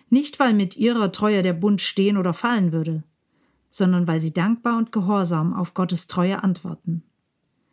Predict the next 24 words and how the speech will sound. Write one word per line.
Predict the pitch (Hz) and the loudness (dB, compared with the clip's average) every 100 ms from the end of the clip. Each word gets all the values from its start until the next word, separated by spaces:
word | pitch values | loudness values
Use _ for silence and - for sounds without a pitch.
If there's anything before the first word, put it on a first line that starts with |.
| _ _ _ | _ _ _
Das | 190 - | -2 0
tat | 202 202 | -2 0
Abraham, | 226 254 254 254 226 233 | 0 0 -2 -2 2 2
indem | 226 202 175 175 | 2 2 2 0
er | - | 0
Isaak | 214 226 233 202 - | -2 -2 -2 -4 -2
am | 180 | -2
achten | 190 208 - 220 202 | -2 -4 -2 -4 -2
Tag | 180 170 - | -4 -4 -4
beschnitt. | 185 - 185 165 - - _ _ _ _ _ _ _ _ _ | -6 0 0 0 -6 -20 _ _ _ _ _ _ _ _ _
Wir | 208 208 | 0 2
sind | 277 285 | 2 0
auf | 226 - | -4 -2
die | 208 | 0
Bedeutung | 175 165 220 247 220 | 0 0 -2 0 0
der | 180 | 0
Beschneidung | 175 170 185 170 196 226 | -2 0 0 0 0 0
bei | 185 180 | 0 -4
voriger | - 226 226 196 180 | -4 -2 0 0 0
Gelegenheit | 170 170 180 196 190 | 0 0 0 0 -2
schon | - 196 | -2 0
im | 185 | 0
Einzelnen | 180 180 196 196 196 | 0 -2 0 -2 0
eingegangen. | 190 175 165 165 156 156 | 0 0 -2 -6 -4 -4